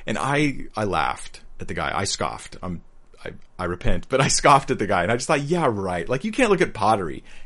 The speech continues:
and tell me how old that is." What I didn't know, and what he explained very quickly to us, and very kindly and graciously, um, was that, um, there has been extensive research in pottery, and that archaeologists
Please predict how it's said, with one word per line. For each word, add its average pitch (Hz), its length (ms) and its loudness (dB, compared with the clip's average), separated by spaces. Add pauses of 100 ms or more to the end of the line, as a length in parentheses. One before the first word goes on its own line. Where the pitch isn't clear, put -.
(120)
and 113 180 -6
tell 139 300 2
me 113 140 0
how 101 180 0
old 123 300 4
that 80 180 -2
is." - 240 -10 (500)
What 131 180 2
I 135 100 2
didn't 165 300 2
know, 107 400 0
and 98 120 -4
what 101 120 -2
he 120 120 -4
explained 117 560 -2
very 98 200 2
quickly 131 360 0
to 90 180 -2
us, 82 140 -4
and 160 60 -2
very 151 120 2
kindly 95 400 -2
and 90 80 -6
graciously, 90 580 -4 (480)
um, 104 280 0
was 127 220 0
that, 120 260 2 (400)
um, 92 300 -6 (360)
there 139 200 4
has 165 120 2
been 123 200 2
extensive 117 580 -4
research 104 400 -2
in 85 140 -6
pottery, 90 580 -6 (320)
and 107 180 2
that 107 240 -2
archaeologists 123 800 0